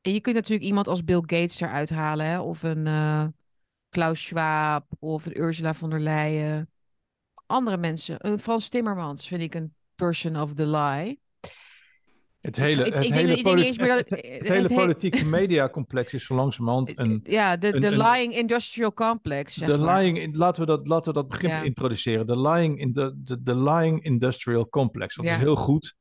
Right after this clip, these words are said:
Speaker 1: Ja.
Speaker 2: Ehm, misschien is het goed om het boek even te introduceren.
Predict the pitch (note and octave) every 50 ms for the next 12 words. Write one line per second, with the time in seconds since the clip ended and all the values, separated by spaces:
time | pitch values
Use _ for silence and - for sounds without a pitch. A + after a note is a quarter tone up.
0 | _ _ - F3+ D#3+ D#3 D#3 D#3 C#3+ C#3+ C3+ C3+ C3+ C3 B2+ B2+ B2+ B2 B2 B2
1 | A#2+ A#2+ A#2+ - - _ _ _ - E3+ B2+ - - F#3+ F3 D#3+ - - F3 C3
2 | D#3 D3 - - F3 D3 D#3 C#3+ C#3+ A#2+ A2+ A#2+ F3 E3+ - C#3 A#2+ A#2 A2 -
3 | - B2 A2+ G#2 - A#2 A2+ A2+ A2 - - A#2 A2 G#2 A2